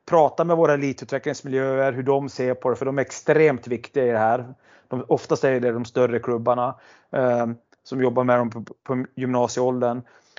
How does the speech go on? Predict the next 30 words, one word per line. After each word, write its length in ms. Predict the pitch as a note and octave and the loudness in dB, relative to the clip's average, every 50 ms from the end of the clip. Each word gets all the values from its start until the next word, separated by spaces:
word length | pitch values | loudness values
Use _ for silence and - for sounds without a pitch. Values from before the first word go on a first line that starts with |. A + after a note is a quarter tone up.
| _ | _
Och 100 | - D3 | -2 2
någonstans 360 | D3 D3+ D3 - D#3 C#3+ - | 2 2 4 4 2 2 2
att 160 | D3+ C#3 - - | 0 -2 2 2
vi 140 | D3 C#3 - - - _ _ - | 2 2 2 -2 -18 _ _ 0
tvättar 360 | E3 - - - _ D#3+ D3 | 0 0 0 -2 _ 2 4
igenom 280 | C#3+ C#3 C#3 C#3 C3+ | 4 4 2 0 -4
rörelsen, 720 | - - - D#3 D3 D3 D#3+ F3 E3 C#3 - - A2+ A2+ | -8 -2 0 2 2 4 2 2 2 0 -2 -6 -6 -6
och 140 | - C3 C#3+ | -4 -6 -4
det 80 | C3 - | -2 -2
är 100 | D#3+ D#3 | -2 2
det 80 | D3+ | 2
jag 60 | D#3+ C3 | 2 2
försökte 280 | - B2+ A#2 - - | 2 -6 -8 -8 -8
säga, 320 | A2+ - C3 C3 C3 A#2+ B2 | -6 -4 -2 0 0 -2 -2
det 260 | A#2+ A#2 D#3 D#3+ D3+ | 0 2 4 6 6
arbetet 560 | C3+ B2+ A#2+ B2 C#3 C3+ B2 - G#2+ F#2 _ | 4 4 2 0 -2 -2 -2 -4 -10 -14 _
startar 400 | - - - - C3 B2+ - C#3+ | -20 -12 -6 -4 -4 -2 -2 0
vi 80 | D3+ D#3 | 0 0
upp 240 | D3 D3+ - - - - _ _ | 0 0 -4 -20 -20 -20 _ _
nu. 420 | - B3 C#3+ D3 C#3+ B2 G#2+ G2+ A2+ A#2 A#2+ A#2 _ | -16 -10 -6 -6 -6 -4 -6 -8 -10 -12 -16 -20 _
Eh, 720 | - - C3 A#2+ A2+ A#2 A2+ A2+ A2+ A#2+ B2 B2+ B2+ B2+ B2 | -10 -6 -4 -2 -2 0 -2 -2 -2 -2 -2 -2 -4 0 2
det, 160 | C#3+ D3+ - | 2 2 4
det 140 | C#3+ D3 D3+ | 6 6 6
är 180 | C#3+ C#3 - - | 6 6 2 0
ett 220 | D3+ C#3 - _ | -4 -4 -2 _
av 120 | - B2+ B2 | -4 -4 -4
de 80 | B2 | -4
större 440 | A#2+ - _ - C#3 C3 B2 A#2 A2+ | -6 -6 _ 0 2 2 2 -2 -4
projekten 540 | A2 - G#2 - C3+ B2 - - _ A#2 A2 | -6 -6 -2 -2 -2 -2 -2 -10 _ -8 -6
vi 120 | A2 A2 | -6 -6